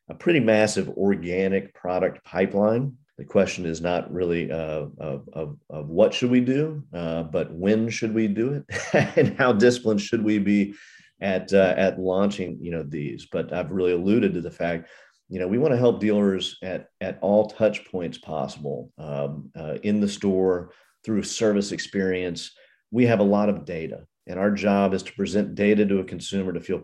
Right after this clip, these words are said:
confident about the next transaction that they're going to have, whether they're selling the car or buying another one.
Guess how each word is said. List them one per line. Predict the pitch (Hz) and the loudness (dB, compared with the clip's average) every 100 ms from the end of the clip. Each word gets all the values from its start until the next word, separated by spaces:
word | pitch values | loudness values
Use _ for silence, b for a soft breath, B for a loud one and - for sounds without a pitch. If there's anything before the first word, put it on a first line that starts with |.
| - - | -10 -4
confident | 117 113 104 92 62 52 _ _ _ - | 0 0 -2 -6 -6 -8 _ _ _ -14
about | 87 90 80 85 | -6 -4 -4 -4
the | |
next | 95 101 101 - - | -2 0 -2 -4 -14
transaction | - 104 90 85 87 87 - 90 82 | -4 -2 -2 -2 -4 -4 -4 -6 -6
that | 71 | -4
they're | 87 | -6
going | 82 82 | -4 -4
to | 69 | -6
have, | 80 65 53 | -8 -10 -10
whether | 69 65 | -10 -10
they're | 60 | -10
selling | - 101 90 | -4 -2 -2
the | 87 | -4
car | - 80 76 | -6 -6 -6
or | |
buying | 69 73 71 69 | -8 -6 -6 -6
another | 69 71 69 | -6 -6 -8
one. | - - | -12 -20